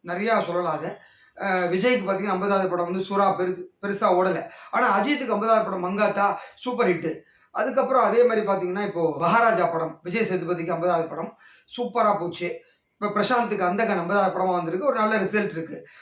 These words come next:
ஆனா இருபத்தஞ்சாவது படமா கார்த்திக் வந்த ஜப்பான் படம் பயங்கர ஃப்ளாப். அது மாதிரி எல்லாருக்கும் அந்த ட்ரேட்மார்க்கான படங்கள் வந்து செட் ஆகிறது இல்ல. அதுல வந்து தனுஷுக்கு ஐம்பதாவது படமா ராயன்.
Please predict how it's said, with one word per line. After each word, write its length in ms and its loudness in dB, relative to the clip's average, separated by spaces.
ஆனா 180 0
இருபத்தஞ்சாவது 540 2
படமா 340 0
கார்த்திக் 340 0
வந்த 220 -2
ஜப்பான் 400 0
படம் 320 -6
பயங்கர 440 0
ஃப்ளாப். 360 -2
அது 140 -6
மாதிரி 520 0
எல்லாருக்கும் 500 2
அந்த 460 2
ட்ரேட்மார்க்கான 840 2
படங்கள் 300 0
வந்து 180 -2
செட் 240 -4
ஆகிறது 320 0
இல்ல. 300 -2
அதுல 300 2
வந்து 400 2
தனுஷுக்கு 400 -2
ஐம்பதாவது 480 0
படமா 240 -2
ராயன். 340 0